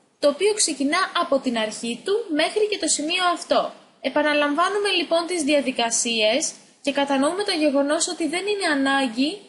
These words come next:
να μαρκάρουμε συνεχόμενα μέρη κειμένου μέσα στο έγγραφό μας.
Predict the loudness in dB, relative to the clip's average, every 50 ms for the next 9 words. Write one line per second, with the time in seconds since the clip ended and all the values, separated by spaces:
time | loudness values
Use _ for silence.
0 | -20 _ _ -2 0 2 2 2 2 0 2 2 0 2 0 0 0 0 0 0
1 | 0 0 0 0 2 2 2 2 2 0 -2 0 2 2 2 4 2 2 2 0
2 | 0 0 -2 -2 0 0 0 0 2 2 0 0 0 0 0 0 0 -2 -2 0
3 | 0 0 2 2 0 0 0 0 2 2 2 2 0 -4 -8 -10 -12 -14 -16